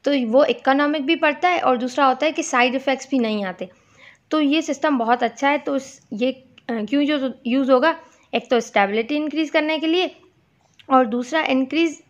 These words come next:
or improve the dissolution because drug is used in a amorphous shape in this system। जो ड्रग है ना, वो amorphous है, मतलब उसकी कोई शेप नहीं है, तो इसलिए हम लोग, मतलब, इस,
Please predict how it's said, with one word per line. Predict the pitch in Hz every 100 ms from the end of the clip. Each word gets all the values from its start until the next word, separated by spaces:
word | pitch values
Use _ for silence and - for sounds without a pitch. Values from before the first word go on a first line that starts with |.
| _ -
or | 247 247
improve | 247 247 269 285
the | 254 202
dissolution | 202 220 196 - 190 190
because | 269 262 214
drug | 233 262
is | 285 240 247
used | 262
in | 277
a | 359 - - - _ 247
amorphous | 262 269 277 285 - 339 339 - _ _ _
shape | - 269 311 - -
in | 247 240
this | 254 -
system। | 214 - 185 - _ - _ 196
जो | 247
ड्रग | 202 226 285 262
है |
ना, | 254 330
वो | 285 302 254
amorphous | 240 240 254 247 254 202 202
है, | -
मतलब | 190 208
उसकी | 220 -
कोई | 262 277
शेप | 269 262 262 277
नहीं | 226 196
है, | 202
तो | - 254
इसलिए | 262 - 285 285
हम | 247
लोग, | 269 339 - _ _ _ _ _
मतलब, | 208 233 -
इस, | 262 -